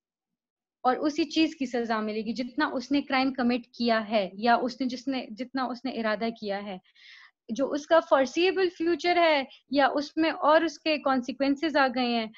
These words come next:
ठीक है, unforeseeable या indirect consequences उसके जो हों, तो उसके लिए उसके ऊपर कोई liability नहीं आएगी। For example, किसी ने किसी को कत्ल कर दिया, ठीक है?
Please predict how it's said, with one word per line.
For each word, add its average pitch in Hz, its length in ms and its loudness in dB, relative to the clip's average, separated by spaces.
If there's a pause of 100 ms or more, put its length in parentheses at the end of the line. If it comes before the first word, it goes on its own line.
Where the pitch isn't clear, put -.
(220)
ठीक 311 240 -2
है, 294 140 4 (440)
unforeseeable 247 840 0
या 233 140 2 (120)
indirect 277 420 2
consequences 233 600 -4
उसके 240 320 -8
जो 233 160 -4
हों, 254 200 -4 (460)
तो - 240 0
उसके 339 340 0
लिए 359 120 4
उसके 349 200 0
ऊपर 330 180 -2
कोई 349 200 0
liability 226 640 2
नहीं 208 200 -6
आएगी। 190 380 -8 (300)
For 277 180 4
example, 294 440 2
किसी 320 240 0
ने 330 100 2
किसी 302 280 -4
को 320 280 4
कत्ल 269 420 0
कर 208 220 0
दिया, 190 260 -8
ठीक 269 340 -4
है? 190 160 -2